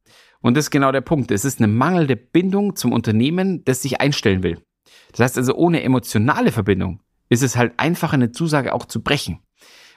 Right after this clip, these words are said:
Und da werden wir später auch nochmal drauf eingehen, wie so eine emotionale Verbindung einfach auch herstellbar ist. Oder ob's überhaupt machbar ist. Und last but not least, das Thema Erwartungsmanagement.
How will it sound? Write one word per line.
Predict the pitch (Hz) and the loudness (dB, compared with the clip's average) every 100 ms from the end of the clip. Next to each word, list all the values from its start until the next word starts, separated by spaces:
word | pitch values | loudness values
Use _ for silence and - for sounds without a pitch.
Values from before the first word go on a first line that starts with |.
| _ | _
Und | 117 107 | -2 0
da | 127 165 180 - | -2 0 -2 -2
werden | 113 135 | -2 0
wir | 127 | -2
später | - 143 123 | -2 0 0
auch | 131 | 0
nochmal | 127 120 | 0 -2
drauf | 110 | -2
eingehen, | 127 131 110 104 | -2 0 0 2
wie | 165 196 - | 0 0 -2
so | 110 | 0
eine | 117 | 2
emotionale | 107 117 - 110 151 | 2 0 0 0 0
Verbindung | 123 110 139 147 | -2 -2 0 0
einfach | - 120 113 - | -2 -4 -4 -2
auch | 110 - - | -4 -4 -14
herstellbar | - 135 - 95 90 80 | -2 -2 2 0 0 -4
ist. | 71 - - - _ _ _ - | -6 -14 -20 -20 _ _ _ 2
Oder | 147 104 - _ | 2 2 -6 _
ob's | 147 - 120 | 0 0 0
überhaupt | 98 101 | 0 0
machbar | 135 - - | -4 -2 -4
ist. | - - _ _ _ _ _ - | -4 -12 _ _ _ _ _ 0
Und | 139 131 - - - | 0 0 -10 -20 0
last | 123 127 - | 0 2 -2
but | 113 | 0
not | 104 | 2
least, | 143 175 _ _ _ | 0 -2 _ _ _
das | - - | -4 0
Thema | 127 127 127 - - _ | 0 2 0 -4 -20 _
Erwartungsmanagement. | 113 107 110 135 120 95 104 95 - - 95 | -2 0 0 0 0 0 0 0 -2 -6 -6